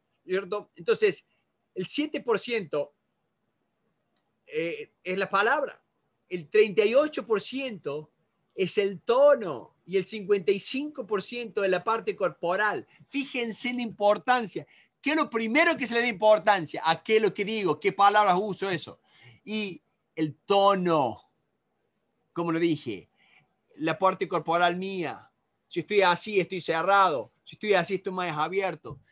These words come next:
Si estoy así, estoy alegre. ¿Ustedes ven la importancia que tiene la parte verbal, la palabra, la voz, el volumen, el tono, la entonación y el lenguaje corporal, gestos, postura, la mirada?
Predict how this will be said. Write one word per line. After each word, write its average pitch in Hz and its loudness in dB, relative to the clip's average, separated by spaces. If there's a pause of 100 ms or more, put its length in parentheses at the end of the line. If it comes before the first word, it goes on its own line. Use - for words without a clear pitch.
(120)
Si 165 -8
estoy 202 -4
así, 196 2
estoy 185 -6
alegre. 156 -2 (360)
¿Ustedes 285 0 (120)
ven 196 0 (500)
la 151 -4
importancia 147 -2
que 139 -10
tiene 151 -10 (1400)
la 131 -14
parte 156 0
verbal, 139 -2 (120)
la 127 -14
palabra, 143 -2 (440)
la 151 -4
voz, 190 0 (100)
el 131 -16
volumen, 165 -4
el 147 -8
tono, 180 -6
la 143 -12
entonación 143 -6 (800)
y 170 0
el 156 -4
lenguaje 160 -2
corporal, 143 -6
gestos, 160 -6
postura, 147 -6
la 131 -6
mirada? 147 0